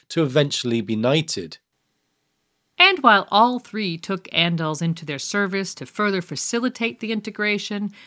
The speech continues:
Speaker 2: the son and grandson actually married Andal brides to bind the Andals and First Men by blood. Like the Lannisters, the Gardners granted lands and titles in return for fealty,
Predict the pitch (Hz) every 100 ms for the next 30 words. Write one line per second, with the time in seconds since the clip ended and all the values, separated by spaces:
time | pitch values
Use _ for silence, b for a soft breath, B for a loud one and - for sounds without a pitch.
0 | B 175 - 269 277 220 151 151 - 208
1 | 208 180 139 135 135 143 135 - - 160
2 | 190 185 127 127 151 196 - 160 151 185
3 | 175 147 127 127 175 - 147 - 151 226
4 | 277 247 202 175 170 165 160 165 180 170
5 | 139 143 - 139 131 123 139 135 226 226
6 | 160 - _ b b b b b 156 165
7 | 269 269 247 226 - 185 175 - 147 165
8 | 165 165 170 160 160 160 156 147 170 202
9 | 208 175 156 - 196 185 190 180 160 143
10 | 151 185 180 170 143 214 214 196 202 196